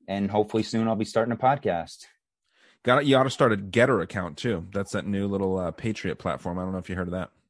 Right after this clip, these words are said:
Speaker 1: Did you, that's infiltrated already. You didn't see that?
Speaker 2: Is it really?
Speaker 1: Oh yeah, right away. It's
Speaker 2: Shit.
Speaker 1: got ties to Hillary. Stay away from it.
Speaker 2: Oh, I already set up an account, but I'll get off.
Speaker 1: Oh,
Speaker 2: I'll
Speaker 1: yeah.
Speaker 2: just get off. <laughs>
Speaker 1: Yeah, no, I stay away from all of 'em.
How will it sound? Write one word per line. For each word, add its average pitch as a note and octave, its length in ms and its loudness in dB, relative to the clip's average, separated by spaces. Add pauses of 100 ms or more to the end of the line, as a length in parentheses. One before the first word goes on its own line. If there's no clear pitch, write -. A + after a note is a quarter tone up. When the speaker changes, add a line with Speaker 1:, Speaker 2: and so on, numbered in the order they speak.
(400)
Speaker 1:
Did B2+ 160 0
you, - 60 -16 (100)
that's E3+ 220 4
infiltrated C3+ 580 2
already. F2 360 2
You F2+ 100 -4
didn't A2 180 0
see B2+ 160 0
that? E3 280 0 (120)
Speaker 2:
Is G#2+ 140 -2
it B2+ 80 -4
really? G2+ 300 -2 (360)
Speaker 1:
Oh D#3 240 10
yeah, A#2 380 6 (200)
right C#3+ 260 8
away. B2 360 6
It's G#2 140 -4
Speaker 2:
Shit. - 40 -2
Speaker 1:
got B2+ 160 6
ties C3 340 2
to B2 60 -4
Hillary. G2+ 480 -2 (800)
Stay B2 200 0
away B2 220 6
from F#2+ 220 -4
it. E2 120 -10 (580)
Speaker 2:
Oh, A#2 60 0
I A2 180 6
already G2 200 0
set G#2 160 0
up F#2 120 -4
an F#2 60 -2
account, F#2 280 0
but A2 100 2
I'll A2+ 80 6
get F#2 160 0
off. A#2 340 8
Speaker 1:
Oh, - 60 -20 (360)
Speaker 2:
I'll F#2+ 120 6
Speaker 1:
yeah. F#2 440 6
Speaker 2:
just - 120 -20
get C3 240 4
off. C3 40 8
<laughs> - 0 -
Speaker 1:
Yeah, F#2 300 4
no, G2 140 2
I A2 240 10
stay F#3+ 220 6
away F3 180 8
from C#3 220 2
all C3+ 180 8
of A2 60 -2
'em. G#2 120 -6